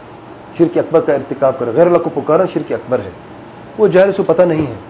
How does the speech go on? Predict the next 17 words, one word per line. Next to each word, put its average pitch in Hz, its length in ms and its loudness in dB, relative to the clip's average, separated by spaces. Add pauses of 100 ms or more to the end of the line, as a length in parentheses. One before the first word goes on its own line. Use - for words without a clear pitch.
(640)
اس - 120 -2
نے 175 120 4
حج - 140 0
کیا 147 240 0
ہے، 110 100 -10 (640)
فرض 190 220 4
حج 160 140 2
اس 139 120 -10
نے 139 160 -2
کیا 113 160 -4
ہے، 95 80 -12 (540)
اب 202 140 4
اس 214 80 0
نے 208 80 4
توبہ 156 360 4
کی 127 140 -2
ہے، 104 80 -6